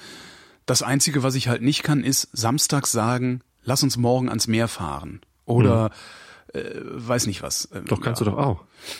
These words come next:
Speaker 2: Also wie, wie schwer
Speaker 1: Es
Speaker 2: ist denn das, in Berlin ein Auto zu mieten?
Speaker 1: Es wird dann halt teuer, ne? Wenn du so kurzfristig für einen Tag mal schnell, dann wird's halt einfach teurer.
Speaker 2: Ja,
Speaker 1: Wobei
Speaker 2: klar.
Speaker 1: auch da dann noch mal die Frage ist, äh, wie teuer ist es eigentlich wirklich, wenn ich samstags sage, ich nehme Sonntagmorgen ein Auto bis Sonntagabend.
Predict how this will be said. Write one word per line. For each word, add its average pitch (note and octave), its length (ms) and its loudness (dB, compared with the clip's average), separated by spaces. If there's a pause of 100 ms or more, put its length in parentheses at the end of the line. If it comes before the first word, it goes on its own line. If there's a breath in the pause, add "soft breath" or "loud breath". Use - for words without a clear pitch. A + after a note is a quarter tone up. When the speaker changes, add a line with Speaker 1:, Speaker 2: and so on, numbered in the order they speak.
(500 loud breath)
Speaker 2:
Also F#2 200 2
wie, G#2+ 260 0
wie G#2+ 80 0
schwer G2+ 140 0
Speaker 1:
Es G#2+ 60 2
Speaker 2:
ist A2+ 140 -4
denn C#3+ 80 2
das, A2 140 0
in G2+ 80 2
Berlin G2+ 260 2
ein G2+ 40 2
Auto A#2 180 2
zu F#2+ 160 -6
mieten? F2+ 280 -8 (460)
Speaker 1:
Es B2+ 140 2
wird D3 120 2
dann C#3+ 80 4
halt B2+ 160 2
teuer, A2+ 480 2 (100)
ne? A#2 240 0
Wenn B2 80 4
du B2 80 4
so A2+ 80 -2
kurzfristig - 640 0
für A2 140 -2
einen A#2+ 220 0
Tag B2 280 -2
mal A2 120 -2
schnell, B2 420 0
dann A2+ 140 0
wird's A#2+ 140 0
halt A#2 120 0
einfach G#2+ 220 -2
teurer. G#2 440 -4 (320 loud breath)
Speaker 2:
Ja, F2+ 140 2
Speaker 1:
Wobei B2 160 2
Speaker 2:
klar. C3 100 0
Speaker 1:
auch A#2 60 -4
da C3 240 2
dann C#3 140 2
noch A2+ 120 0
mal G#2+ 120 0
die G#2+ 80 -2
Frage G#2 380 -4
ist, A#2 220 -4 (420 loud breath)
äh, A2+ 200 0
wie A#2+ 400 -2
teuer B2 320 0
ist A2+ 100 -2
es A#2 140 0
eigentlich A2+ 320 0
wirklich, A#2+ 260 2
wenn A2 100 2
ich G#2+ 120 0
samstags A2 420 2
sage, A#2 240 2
ich A2+ 120 -4
nehme A2+ 180 4
Sonntagmorgen A2 600 2
ein G#2+ 40 0
Auto A2 240 0
bis G#2 160 0
Sonntagabend. F2+ 640 -2